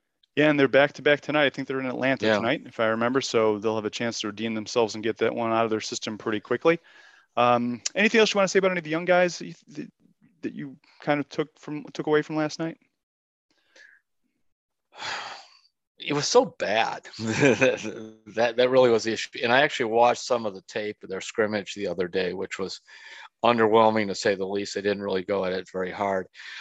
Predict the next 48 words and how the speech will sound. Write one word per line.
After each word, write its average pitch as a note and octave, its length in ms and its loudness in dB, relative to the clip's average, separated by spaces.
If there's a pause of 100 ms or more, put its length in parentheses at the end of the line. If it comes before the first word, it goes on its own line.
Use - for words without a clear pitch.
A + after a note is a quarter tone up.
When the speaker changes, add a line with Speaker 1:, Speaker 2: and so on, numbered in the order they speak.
(120)
Speaker 2:
Um, A2+ 280 4
the A#2+ 80 2
good D3+ 240 6
thing A#2+ 380 2
is C3+ 280 -2
if, - 440 -8
uh, G2+ 300 -6 (260)
they A2+ 140 0
look A#2 180 2
at A2 140 -2
these G#2+ 520 -8 (720)
tapes A2 320 -4
and G2 100 -8
say, G#2 200 0
"All G#2 100 2
right, A2+ 240 2
we C#3+ 140 -2
really, G#2+ 500 -4
and G2 100 -10 (160)
we E3 120 -2
need A2 340 -4
to F#2 60 -8
get G2 280 -6
these F#2 200 -12
guys F#2 280 -6
going," F#2 440 -4
and, F#2 140 -10 (200)
and G2 80 -8
especially G#2+ 360 -4
get G#2 160 -4
some G2 220 -8
idea F#2+ 260 -4
on F2+ 80 -8
what, - 100 -12 (720)
have C4+ 280 0
an G3+ 80 4
idea C3 300 4
what A2+ 160 -2 (100)
you A2+ 80 -8
wanna G#2 180 -4
play G2 260 -4
on F2+ 160 -4
defense. F#2 600 -8
And, B2 320 -2 (140)
you C#3 240 0
know, B2 100 0
them G#3+ 200 4
losing E3+ 540 4